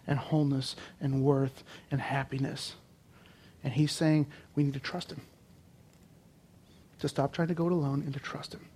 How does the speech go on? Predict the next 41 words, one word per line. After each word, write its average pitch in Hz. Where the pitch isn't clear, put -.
So 202
that's 247
one 208
way 160
I 147
think 156
that, 147
that 156
we 165
can 170
have 170
a 147
wrong 156
belief 147
about 147
God, 139
uh, 143
as 147
we 151
try 160
to 147
make 139
these 135
decisions. 143
We 151
just 175
try 190
and 151
cut 190
him 180
out 165
of 156
the 143
picture 147
because 143
we 139
think 147
it's 139
up 135
to -
us. 147